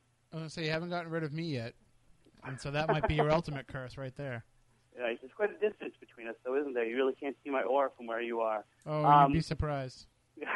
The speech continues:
Speaker 1: Well, well, we are, we are out of time, though, Chris. So if people wanna get involved and, and find out more about this, talk to you more about this, uh, and offer up their solutions, they can find you on Facebook, Christopher Balzano. They can also email us, spooky crew at spooky south coast dot com.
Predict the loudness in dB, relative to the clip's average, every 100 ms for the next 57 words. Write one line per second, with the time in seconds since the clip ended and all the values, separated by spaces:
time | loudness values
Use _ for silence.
0 | -6 -10 -12 -14 -20 _ -12 0 4 6
1 | 6 6 6 6 6 2 4 6 6 2
2 | -2 -6 -4 -8 -8 -10 -6 -4 -4 -8
3 | -8 -6 -4 -2 -2 -2 -4 -6 -6 -6
4 | -4 -2 -2 -2 -4 -4 -8 -4 -4 -2
5 | -2 -4 -4 -2 -4 -4 -10 -6 -6 -4
6 | -6 -4 -4 -6 -4 -8 -8 -14 -20 -20
7 | -10 -2 -2 0 0 -2 0 -4 -2 -6
8 | -4 -4 -4 -4 -8 -8 -12 -20 _ _
9 | -12 -10 -4 -2 0 -2 -6 -4 -2 -4
10 | -2 -4 -4 -10 -10 -10 -6 -4 0 0
11 | 0 -2 -6 -6 -8 -8 -4 -2 -2 -2
12 | -6 -6 -10 -10 -10 -6 -6 -6 -10 -10
13 | -8 -8 -8 -8 -10 -10 -8 -4 -4